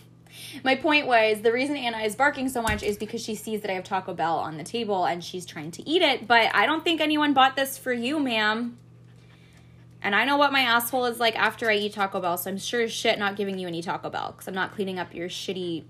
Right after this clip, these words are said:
diarrhea dumps. Yeah. Just, just gonna leave that there.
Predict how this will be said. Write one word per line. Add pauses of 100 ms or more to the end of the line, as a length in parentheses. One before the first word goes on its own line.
(140)
diarrhea
dumps. (2500)
Yeah. (840)
Just, (480)
just
gonna
leave
that
there.